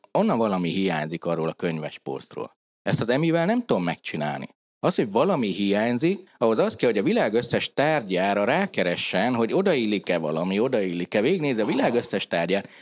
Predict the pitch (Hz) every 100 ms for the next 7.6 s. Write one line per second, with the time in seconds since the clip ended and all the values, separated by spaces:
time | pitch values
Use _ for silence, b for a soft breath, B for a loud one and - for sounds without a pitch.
0 | B 110 208 202 127 202 185 131 139 131
1 | 123 113 - _ _ - 131 180 175 202
2 | 233 120 123 104 85 98 92 69 67 60
3 | - - _ _ _ - 190 - _ B
4 | B B - 202 - 143 127 110 143 117
5 | 92 101 113 165 175 175 160 131 113 90
6 | 82 80 76 71 - - 156 185 - 117
7 | 110 - 107 98 98